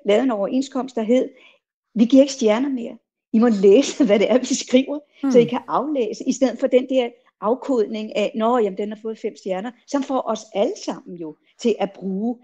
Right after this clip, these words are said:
Speaker 1: stjernerne for bloggerne og stjernerne for aviserne. Men jeg synes, det kunne være interessant, hvis man ligesom lavede en karantæne på stjerner,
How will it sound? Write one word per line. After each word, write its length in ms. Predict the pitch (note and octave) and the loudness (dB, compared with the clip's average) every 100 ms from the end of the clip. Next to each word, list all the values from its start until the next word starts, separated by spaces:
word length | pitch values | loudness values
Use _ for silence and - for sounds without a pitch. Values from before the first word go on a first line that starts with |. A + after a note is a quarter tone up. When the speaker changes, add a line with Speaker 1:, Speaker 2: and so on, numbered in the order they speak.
| - | -16
Speaker 1:
stjernerne 640 | - - F3 D#3+ G#3 A3 | -12 -4 -2 -2 -4 -6
for 100 | G3+ | -8
bloggerne 580 | F#3+ E3+ D#3 F3 G#3+ G3+ | -8 -2 -2 -2 -6 -10
og 100 | - | -12
stjernerne 500 | F3+ D3+ C#3+ F#3+ G#3 | -6 -4 -4 -6 -10
for 100 | F#3+ | -8
aviserne. 520 | E3 E3 F#3+ - G#3 G#3 _ - - | -10 -10 -14 -14 -14 -16 _ -14 -2
Men 40 | |
jeg 80 | A3 | -2
synes, 200 | - F4 | -2 -4
det 120 | - | -4
kunne 120 | C#4 | -2
være 100 | A3 | -2
interessant, 540 | F#3 - G3 - B3+ - | -2 -6 -12 -6 -6 -6
hvis 140 | C4 B3 | -10 -8
man 120 | A#3+ | -6
ligesom 220 | B3+ C4+ | -4 -4
lavede 240 | G3+ F#3+ | -2 -2
en 100 | C4 | -2
karantæne 580 | A#3 G3 F#3 - E3+ A#3+ | -4 -8 -8 -6 -8 -8
på 80 | C#4 | -10
stjerner, 460 | - D#3+ E3+ E3+ | -8 -8 -8 -12